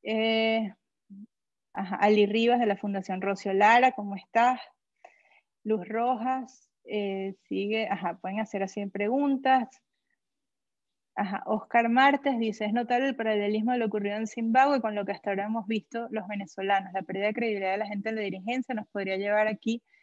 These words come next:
al elector por hastío, no podría votar por", exacto, ese es un gran peligro, efectivamente, que nosotros podamos tener, vamos a suponer, y por eso es que, eh, digamos, Robert Mugabe hizo una cosa que la verdad es que fue muy audaz,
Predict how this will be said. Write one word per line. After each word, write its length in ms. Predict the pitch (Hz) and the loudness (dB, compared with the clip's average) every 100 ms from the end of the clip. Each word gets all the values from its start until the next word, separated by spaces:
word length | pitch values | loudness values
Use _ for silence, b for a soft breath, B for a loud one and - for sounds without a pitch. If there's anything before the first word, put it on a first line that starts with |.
| b - | b -4
al 200 | 196 196 | -2 0
elector 560 | 196 190 202 214 214 - _ _ _ _ _ _ | -2 -2 -2 -2 -4 -14 _ _ _ _ _ _
por 180 | 214 208 | 0 2
hastío, 400 | 202 - 226 240 | 0 -2 2 4
no 160 | 226 190 | 2 2
podría 280 | 214 214 | 4 4
votar 300 | 214 214 196 | 4 4 0
por", 180 | 190 208 | -2 -6
exacto, 440 | 214 208 214 196 - | -6 -2 0 2 0
ese 180 | 214 | -2
es 80 | 240 | 2
un 100 | 254 | 4
gran 280 | 233 247 233 | 6 6 4
peligro, 500 | 214 240 269 185 185 | 2 2 2 0 -2
efectivamente, 880 | 208 208 202 220 233 254 226 - 190 214 220 208 | 2 4 6 6 4 4 2 0 -8 -8 -2 0
que 80 | 220 | 0
nosotros 400 | 214 214 214 214 | 0 0 0 2
podamos 340 | 233 226 240 | 2 4 2
tener, 380 | - 226 226 233 B B _ | 2 2 2 0 B B _
vamos 200 | - 240 | 4 4
a 80 | 285 | 4
suponer, 420 | 240 247 247 277 _ b b - | 2 0 0 0 _ b b 2
y 120 | 233 | 4
por 180 | - 233 | 6 4
eso 180 | 226 | 2
es 60 | 277 | 0
que, 280 | 320 294 - | 2 2 2
eh, 340 | 240 226 214 208 202 208 _ _ _ _ _ _ _ _ | 2 4 4 0 -6 -14 _ _ _ _ _ _ _ _
digamos, 360 | 285 233 233 226 | -4 2 2 4
Robert 300 | 240 247 277 | 4 4 4
Mugabe 500 | 277 254 233 220 240 | 4 6 6 4 -2
hizo 220 | 233 196 | -6 -6
una 140 | 247 233 | -8 -6
cosa 260 | 233 247 | -6 -8
que 380 | 240 214 214 190 208 | -4 -2 -2 -4 -8
la 200 | 196 214 | -2 0
verdad 240 | 202 208 | 2 0
es 60 | - | -2
que 100 | 220 | -8
fue 180 | - 233 | -2 0
muy 260 | 226 269 | 2 4
audaz, 560 | 226 190 180 170 - | 2 2 0 -2 -8